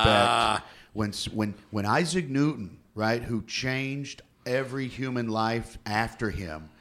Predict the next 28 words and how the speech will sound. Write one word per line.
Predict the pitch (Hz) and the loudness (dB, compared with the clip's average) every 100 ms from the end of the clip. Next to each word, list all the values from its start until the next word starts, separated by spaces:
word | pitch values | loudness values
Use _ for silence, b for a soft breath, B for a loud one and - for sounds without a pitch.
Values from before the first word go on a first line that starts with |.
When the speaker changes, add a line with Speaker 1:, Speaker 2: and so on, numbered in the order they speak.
| b b b | b b b
Speaker 2:
said, | - - 139 123 104 95 - - | -8 -2 4 4 4 0 -6 -12
"I | 101 95 | -4 -2
wonder | 101 131 156 147 | 0 0 2 2
what's | 135 127 | 2 0
behind | - 107 90 120 123 123 | -2 -2 0 0 0 2
my | 107 98 101 | 2 2 4
eyeball." | 123 135 92 80 80 - _ _ b b b | 4 4 2 -2 -6 -14 _ _ b b b
And | 110 | -2
he | 113 | -2
took | 110 147 - | 0 0 0
a | 101 | 0
large | 95 110 135 139 135 - | 2 4 6 4 2 0
needle | 110 135 113 85 85 B B | 0 2 2 0 -4 B B
and | 104 95 | -6 2
put | - 147 | 4 6
it | 123 - | 4 2
between | 101 98 - 135 147 147 | -4 0 0 0 -2 -2
his | 120 127 107 | 0 -2 -2
eyelid | 104 120 131 107 98 95 95 101 | -2 2 2 2 2 2 0 -2
and | 113 120 | -2 0
his | 123 110 | 0 0
eyeball | 113 139 110 95 95 95 B B | 2 2 2 0 0 -4 B B
and | 101 92 | -8 0
tried | 131 123 | 2 2
to | 104 | 0
poke | - - 170 135 - - b b b | 2 4 4 0 -2 -18 b b b
the | 107 | -6
back | 87 - 151 147 - - | -2 0 2 0 -4 -18